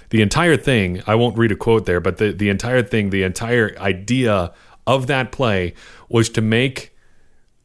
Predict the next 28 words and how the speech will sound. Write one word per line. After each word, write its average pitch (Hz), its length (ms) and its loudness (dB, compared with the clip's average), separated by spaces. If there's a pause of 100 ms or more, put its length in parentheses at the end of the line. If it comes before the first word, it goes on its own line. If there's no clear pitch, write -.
(220)
the 107 220 0
read 107 480 2
as 95 260 -2
simple 139 480 0
as 107 260 -2
possible 101 640 -2
for 98 280 -2
Nick 95 240 -2
Foles. - 640 -4 (520)
They 98 120 -2
tried 127 400 0
to 123 120 -2
isolate 113 720 0 (380)
Zach 110 300 0
Ertz 107 280 -2
in 104 80 -2
a 98 60 0
situation 101 720 -2
where 92 140 -2
Foles 113 380 0
would 98 100 -6
just 104 180 -4
have 104 180 -4
to 104 80 -4
look 95 240 -4
at 87 140 -4
one 131 280 0
guy 104 440 0